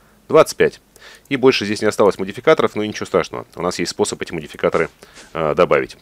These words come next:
Причём в этой версии Tinker's Construct их, насколько я помню, аж пять. Так что, м, всё весьма неплохо. С вами был Зиг the Hedge.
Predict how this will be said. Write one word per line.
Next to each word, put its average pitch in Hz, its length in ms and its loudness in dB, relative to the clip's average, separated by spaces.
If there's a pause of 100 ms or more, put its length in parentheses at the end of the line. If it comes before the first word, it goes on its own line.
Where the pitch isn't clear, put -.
Причём 85 340 0
в 87 140 0
этой 95 280 2
версии 95 300 2
Tinker's 95 320 -4
Construct 104 480 2
их, - 320 -10 (120)
насколько 98 340 0
я - 40 -4
помню, 90 260 -2
аж - 160 2
пять. - 320 0 (1120)
Так 170 140 8
что, 180 280 6 (460)
м, 104 180 -8 (420)
всё 170 200 6
весьма 156 280 2
неплохо. 180 360 2 (560)
С - 120 -6
вами 143 200 8
был 160 180 0
Зиг 139 120 -4
the 143 120 -2
Hedge. - 320 4